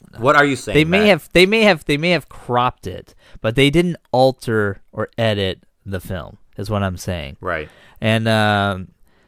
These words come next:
Speaker 2: it's like, due to time restraints, for example, or if, if it was aired on television, let's say,
Speaker 1: For on
Speaker 2: you know,
Speaker 1: television, they
Speaker 2: they
Speaker 1: would
Speaker 2: cut
Speaker 1: cut
Speaker 2: scenes
Speaker 1: scenes
Speaker 2: out.
Speaker 1: out for t-, um, time.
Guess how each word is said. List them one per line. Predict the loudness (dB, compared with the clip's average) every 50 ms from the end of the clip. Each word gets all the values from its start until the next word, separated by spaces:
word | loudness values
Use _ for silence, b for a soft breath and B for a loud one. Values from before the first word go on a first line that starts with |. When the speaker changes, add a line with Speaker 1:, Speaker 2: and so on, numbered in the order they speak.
| _ _
Speaker 2:
it's | _ -4 -4
like, | -2 -2 -4 -4 0
due | 2 2 2
to | 2 0
time | -2 -4 -4 -2 -2 -2 -4 -6
restraints, | -8 -12 -14 -14 -16 -16 -16 -16 -18 -16 -12
for | -10 -8 -8
example, | -8 -10 -10 -10 -10 -10 -12 -14 -14 -14 -16 -14 -10
or | -6 -4 -2 0 0 0 0 -2 -2 -4 -6 -8 -12 -14 -12 -10
if, | -12 -12 -12 -10 -8 -6
if | -4 -4 -2
it | -2
was | -4 -4 -4 -2
aired | -2 0 0 0 0
on | -2 -4 -6
television, | -8 -8 -6 -6 -6 -8 -8 -12 -14 -14 -16 -16 -16
let's | -16 -16 -14
say, | -10 -8 -6 -6 -4 -4
Speaker 1:
For | -2 -4 -4
on |
Speaker 2:
you |
know, | -2 -2
Speaker 1:
television, | -2 0 0 0 0
they | 0
Speaker 2:
they | 0
Speaker 1:
would | 0 -2
Speaker 2:
cut | -2 -2 -2
Speaker 1:
cut | -2 -2
Speaker 2:
scenes | 0 0 -2 -2 -2 -2
Speaker 1:
scenes | 0 0
Speaker 2:
out. | 2 2
Speaker 1:
out | 2 2 0 -2 -2 -6 -10 _
for | -8 -8 -8
t-, | -8 -10 -8
um, | -6 -6 -6 -6 -8
time. | -10 -10 -10 -10 -10 -12 -16 -20